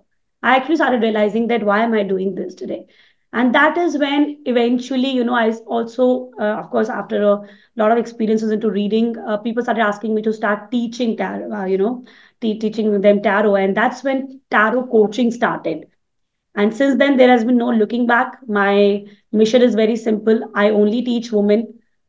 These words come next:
I only want to work on women. And tarot for me is a tool to just reach them, to guide them to how they can be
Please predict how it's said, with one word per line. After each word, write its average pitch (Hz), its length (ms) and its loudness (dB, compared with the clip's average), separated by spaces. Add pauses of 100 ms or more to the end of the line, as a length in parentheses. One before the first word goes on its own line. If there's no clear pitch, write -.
I 208 300 2
only 240 300 0
want 262 220 -2
to 247 60 -4
work 214 440 2
on 247 240 2
women. 208 400 2 (280)
And 240 160 2
tarot 262 280 6
for 320 120 2
me 294 160 6
is 277 80 2
a 302 180 0
tool 285 340 -2
to 294 120 2
just 269 300 0
reach 247 260 0
them, 254 300 4
to 240 140 -2
guide 208 340 2
them 240 240 4
to 240 80 -6
how 214 260 0
they 226 160 2
can 220 360 -2
be 254 300 -2